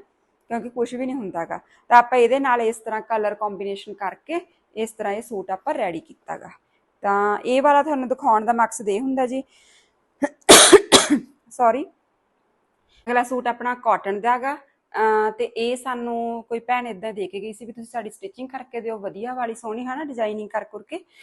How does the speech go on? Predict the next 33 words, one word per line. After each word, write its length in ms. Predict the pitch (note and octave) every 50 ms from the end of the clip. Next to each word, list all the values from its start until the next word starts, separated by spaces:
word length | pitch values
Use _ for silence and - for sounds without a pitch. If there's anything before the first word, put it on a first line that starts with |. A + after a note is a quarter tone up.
| - - _ _ _
ਤੇ 160 | A3+ A#3 A3
ਸਾਨੂੰ 520 | A3+ A3+ G#3+ G#3 G#3 G#3+ G#3 G#3 G#3 G3+
ਸਟਿਚਿੰਗ 420 | G3+ - G3 G3 G3 A3+ B3+ A#3 A#3+ A#3+ A#3+ A#3 A3+ A3
ਚਾਹੀਦੀ 340 | A3 F#3 F3+ G3+ F#3+ A#3 B3
ਹੈਗੀ 120 | A#3 G#3+
ਤੁਹਾਡੇ 260 | - A#3+ A#3+ A3 A3 G3+
ਕੋਲੋਂ। 220 | - A3+ C#4 F4 - _ _ _ _ _ _ _
ਤਾਂ 60 | - A3+
ਆਪਣੇ 240 | A3 - G#3+ A3+
ਕੋਲ 160 | G#3 - A3+ A3+
ਤੁਹਾਨੂੰ 240 | - B3 A#3+ A#3+
ਪਤਾ 220 | A#3+ A3 G#3 G#3+ A3
ਹੀ 80 | A3
ਆ 60 | A3 A3
ਸਟਿਚਿੰਗ 440 | - - G3+ G3 - A3 A#3 A#3+
ਵੀ 160 | A3+ B3+ B3 B3
ਅਵੇਲੇਬਲ 460 | A#3 G#3+ G#3 G#3+ G#3+ G#3 G3+ G#3+ A3
ਹੈਗੀ। 220 | A3 G#3 A#3+ E4+ G4 - _ _ _ _ _ _ _ _ _ _ _ _ _ _ _ _ - - G3+ G3
ਤੇ 80 | - B3+
ਇਹ 280 | - - A#3+ B3 B3+
ਕਾਟਨ 420 | B3+ B3 B3 A3+ G#3+ G#3+ A3+ A#3+ B3+
ਦਾ 120 | C4+ C4+
ਸੂਟ 280 | C4 C4+ A3+ F3+ - -
ਸੀਗਾ 260 | - A3+ G#3+ A#3 B3
ਜੀ, 180 | B3+ D#4 - - _ _ _ _ _ _
ਉਹਨਾਂ 300 | - A#3+ A#3 A#3+ B3 C4
ਦੇ 160 | C#4 C#4+ C#4
ਸੂਟਾਂ 300 | C#4 C4+ A#3+ G#3 A3 G#3+
ਦਾ 140 | G#3 G#3+ A3
ਸੂਟ 320 | G#3+ - A3+ G3+ F#3+ F#3+
ਹੈ 80 | A3+ A#3
ਇਹ 140 | C4+ C#4+ E4
ਪ੍ਰਿੰਟਡ, 640 | F4 - _ _ _ A#3+ A#3 A3+ A#3 - B3+ D#4+